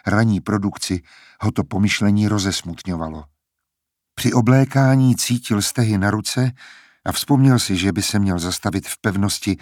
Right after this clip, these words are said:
aby mu je zkontrolovali. Na poškrábaném obličeji měl tmavě rudé strupy, ale otok splaskl.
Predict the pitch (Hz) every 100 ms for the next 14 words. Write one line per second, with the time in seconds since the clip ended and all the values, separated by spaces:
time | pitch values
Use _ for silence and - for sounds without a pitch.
0 | - - - - 95 98 95 95 92 -
1 | 104 87 85 82 80 80 73 _ _ _
2 | _ - - - _ 98 - 131 - 135
3 | 139 147 139 107 107 113 123 - 131 131
4 | 120 113 95 - 101 110 117 104 107 107
5 | 104 - - 95 95 80 - - - -
6 | 95 107 117 - 98 - 104 82 - 82